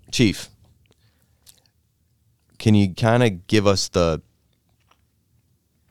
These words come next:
can you kinda paint us a picture of what the, what that day and the, and kinda the following days were like in the department? How did you guys, you know, how, how did you guys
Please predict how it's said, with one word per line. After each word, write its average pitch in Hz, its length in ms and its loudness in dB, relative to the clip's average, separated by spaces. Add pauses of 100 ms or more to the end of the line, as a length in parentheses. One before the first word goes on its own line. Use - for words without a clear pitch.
(480)
can 98 140 -4
you 90 60 -4
kinda 113 280 0
paint 104 220 2
us 92 120 -4
a - 40 -16
picture 90 300 -4
of 82 60 -4
what 85 160 -6
the, 76 240 -6
what 87 320 -8
that 82 240 -4
day 82 280 -4
and 80 120 -6
the, - 120 -10
and 82 120 -10
kinda 87 220 -6
the 78 80 -8
following 87 480 -2
days 78 280 -8
were 80 60 -8
like 76 380 -8
in 78 100 -8
the 78 80 -8
department? 73 640 -8 (260)
How - 120 -6
did 101 160 -6
you 104 60 -6
guys, 90 580 -2 (640)
you 90 80 -6
know, 85 100 -2
how, 98 240 -2
how 104 160 -4
did 110 160 -2
you 107 80 -4
guys 95 380 -2